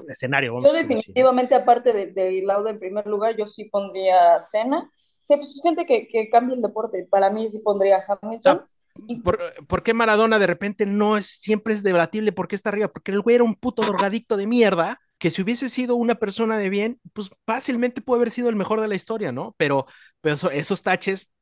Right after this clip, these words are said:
Speaker 1: también cuentan, ¿no? Lo de, lo de Alonso, también de repente dices esas actitudes con los equipos, tachecito, tachecito, tachecito, ¿no?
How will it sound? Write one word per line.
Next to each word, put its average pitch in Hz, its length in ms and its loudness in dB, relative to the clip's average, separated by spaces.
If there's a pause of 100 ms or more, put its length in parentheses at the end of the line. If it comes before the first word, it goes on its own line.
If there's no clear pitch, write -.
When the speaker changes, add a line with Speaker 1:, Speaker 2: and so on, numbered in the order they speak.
(200)
Speaker 1:
también 156 360 -4
cuentan, 185 420 -2
¿no? 156 160 -2
Lo 139 160 -2
de, 127 200 -8
lo 127 140 -6
de 131 80 -4
Alonso, 160 540 2
también 160 360 -4
de 170 60 0
repente 160 360 -8
dices 160 280 -8
esas 160 240 -8
actitudes 165 540 -4
con 151 100 -6
los 147 160 -6
equipos, 156 480 -8 (320)
tachecito, 156 540 -8
tachecito, 147 500 -6
tachecito, 147 540 -12
¿no? 151 260 -16